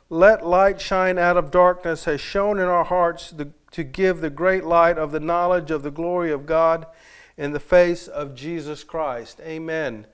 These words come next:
Listen to what Psalm thirty-six, verse nine says. "For you is the fountain of life. In your light do we see light." And then in John eight twelve, again Jesus spoke to them, saying,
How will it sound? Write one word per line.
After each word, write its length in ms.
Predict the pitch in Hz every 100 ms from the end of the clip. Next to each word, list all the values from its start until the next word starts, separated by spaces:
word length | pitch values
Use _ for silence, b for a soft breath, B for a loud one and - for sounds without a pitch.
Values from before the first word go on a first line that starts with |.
| B B B B B
Listen 280 | 185 202 254
to 80 | 240
what 260 | 208 185 -
Psalm 320 | 208 196 185
thirty-six, 640 | - 196 190 180 196 185
verse 260 | - 180 165
nine 300 | 190 185 170
says. 480 | 151 160 117 107 - B B B _
"For 240 | - 170
you 500 | 165 175 220 254 262
is 380 | - 170 175 151
the 120 | 151
fountain 760 | - - 196 202 202 202 196 -
of 300 | 156 160 151
life. 760 | 165 175 170 135 113 - - - b b b _
In 180 | 165 165
your 240 | 180 226
light 680 | 208 190 180 180 175 175 151
do 180 | 170 180
we 220 | 185 208
see 440 | - - 233 240
light." 600 | 196 143 120 110 - - _ b b b b b b
And 180 | - 156
then 140 | 185
in 140 | 180 156
John 360 | 170 190 190 170
eight 260 | 175 185
twelve, 460 | 180 185 185 156 135
again 420 | 143 156 208 202
Jesus 480 | 143 180 196 165 170
spoke 400 | - - 185 190
to 100 | 180
them, 240 | 175 170 165
saying, 500 | - 180 165 156